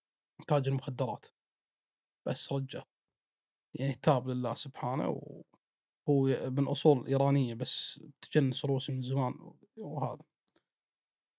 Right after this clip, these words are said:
محكوم مؤبد كان، إيه، أو إيه مؤبد. ويقول لي: "أنا راهن بيتي وجاي خبر قريب إني بطلع وبنحاش."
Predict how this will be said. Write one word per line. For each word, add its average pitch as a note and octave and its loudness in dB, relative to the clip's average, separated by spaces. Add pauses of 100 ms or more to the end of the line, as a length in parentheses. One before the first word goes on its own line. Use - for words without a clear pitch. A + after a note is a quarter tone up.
(160)
محكوم C#3+ 2
مؤبد C3+ 0 (120)
كان، B2 -4
إيه، B2+ -4
أو B2+ -4
إيه D3 6
مؤبد. C#3 2 (1120)
ويقول C#3+ 6
لي: D3+ 8
"أنا C#3+ 6
راهن C#3+ 6
بيتي C#3+ 4 (440)
وجاي D3 2
خبر C3 2
قريب C#3 2
إني C3 2
بطلع C#3 2 (320)
وبنحاش." - -4